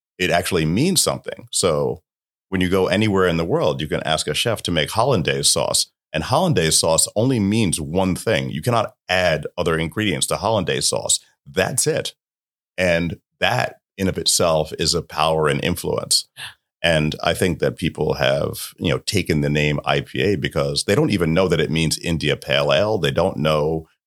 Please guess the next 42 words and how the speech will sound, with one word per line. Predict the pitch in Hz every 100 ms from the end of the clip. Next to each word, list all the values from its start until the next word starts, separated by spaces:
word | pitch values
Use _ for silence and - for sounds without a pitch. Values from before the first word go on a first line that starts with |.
| -
the | -
history. | 92 - 98 90 90 98 _ _ -
And | 85
once | 123 -
you | 117
give | 80 95 80
that | 82 76
up, | 131 -
you've | 78 71
given | 78 80 80
up | 78 80
your | 71
history | 95 - - 131 127
and | 67 69 -
everything | 87 92 85 85 87
that | 80 85
was | 85 -
actually | 80 85 - - 82
relevant | 78 76 139 85 67 -
about, | 73 69 67 - - _ _ _ -
you | 71
know, |
the | 60
name. | 76 104 98 53 78 -
But | 78
people | - 98 92
will | 85
do | 76 131
it | 104 - - _
short | - - 101 -
term | 123 127 76
for | -
sales. | - 110 104 - - - _ _ _ _
But | 85 80
it's, | 78 -
uh, | 76 60 - -
short, | 82 - 85 73 - -
you | 95
know, |
short-sighted | 71 - 104 - - 78 71 -
thinking, | 107 76 65
because | 73 85 80 73